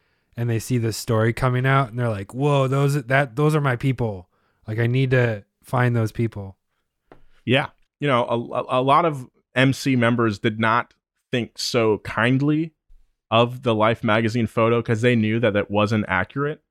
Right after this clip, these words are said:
Speaker 1: Yeah.
Speaker 2: Um, but there was certainly a very small demographic of people who saw that and was like,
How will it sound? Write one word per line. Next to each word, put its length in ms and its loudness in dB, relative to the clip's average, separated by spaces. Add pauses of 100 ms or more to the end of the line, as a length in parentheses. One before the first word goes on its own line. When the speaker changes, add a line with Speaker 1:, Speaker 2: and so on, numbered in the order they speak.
(480)
Speaker 1:
Yeah. 320 0
Speaker 2:
Um, 280 -4 (520)
but 200 0
there 140 0
was 140 -2
certainly 640 2
a 140 0
very 320 2
small 380 0
demographic 720 0 (1000)
of 140 -12
people 280 -2
who 120 -6
saw 260 2
that 140 0
and 100 -8
was 140 -12
like, 220 -12